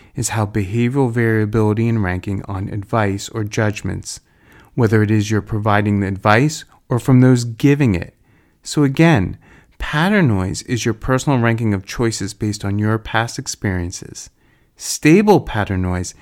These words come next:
is a subset of that where assessments vary but are consistent and often impact the intuition of others.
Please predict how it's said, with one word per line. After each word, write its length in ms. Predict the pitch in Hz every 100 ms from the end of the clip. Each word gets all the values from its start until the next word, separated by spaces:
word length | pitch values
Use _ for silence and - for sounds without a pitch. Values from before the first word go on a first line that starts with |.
| - -
is 180 | 113 110
a 20 |
subset 720 | - - 151 147 - 98 92 - - - _
of 160 | 107 98
that 380 | 113 113 107 -
where 380 | 113 104 101 -
assessments 800 | 104 - - 170 160 127 113 -
vary 520 | 139 143 123 95 - - _ -
but 100 | 107
are 60 |
consistent 800 | - 110 104 - 139 - 95 - - - 127
and 160 | 123 -
often 460 | 120 127 170 156 156
impact 520 | 123 127 - 117 -
the 160 | 120 117
intuition 520 | 110 123 110 - 117
of 240 | 107 107 -
others. 600 | 139 139 104 - - -